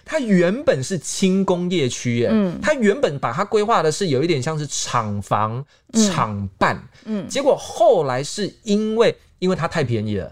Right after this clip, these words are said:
Speaker 2: 嗯。
Speaker 1: 然后可能很多建商大家联合那个造镇，把它规划成比较高级的办公室，
Speaker 2: 嗯。
Speaker 1: 把它有点像商业区这样的方式在打造，
Speaker 2: 嗯。
Speaker 1: 然后结果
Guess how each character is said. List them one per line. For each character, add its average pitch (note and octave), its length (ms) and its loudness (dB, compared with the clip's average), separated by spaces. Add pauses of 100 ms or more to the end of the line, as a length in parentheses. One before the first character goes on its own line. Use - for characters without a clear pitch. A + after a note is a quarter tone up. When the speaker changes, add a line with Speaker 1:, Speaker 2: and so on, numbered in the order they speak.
(120)
Speaker 2:
嗯。 A3 60 2
Speaker 1:
然 C#3+ 80 6
后 F3+ 100 4
可 C#3 140 -2
能 A#2+ 120 -4
很 A2+ 160 -6
多 C#3 140 -2
建 C3+ 180 -4
商 C3 160 -4
大 B2+ 120 -2
家 B2+ 120 -2
联 A2+ 300 0
合 G#2+ 340 -2
那 C3 60 -6
个 A2 160 0
造 A2 260 0
镇， G2+ 280 -2 (360)
把 A2 140 0
它 C#3 260 0 (280)
规 E3 120 2
划 D#3+ 220 2
成 A#2 180 -4
比 A2 80 -6
较 C#3+ 460 -2
高 E3 180 -2
级 A2+ 260 -4
的 A2+ 300 2 (360)
办 D#3+ 180 -2
公 D#3 160 -2
室， C#3+ 260 -2 (100)
Speaker 2:
嗯。 G3 360 0 (440)
Speaker 1:
把 A#2 120 -2
它 B2+ 100 2
有 D#3 160 4
点 B2+ 180 -2
像 C#3+ 220 -2
商 D#3+ 260 -4
业 D#3 140 0
区 C#3+ 240 -4
这 E3 160 -4
样 D#3 100 -2
的 B2+ 80 -2
方 C3+ 160 -2
式 C#3+ 120 -4
在 C#3 120 0
打 - 200 -6
造， A#2 320 0
Speaker 2:
嗯。 G3+ 340 2 (260)
Speaker 1:
然 D#3 120 -2
后 A#3 60 0
结 C4 140 -4
果 A#3+ 280 2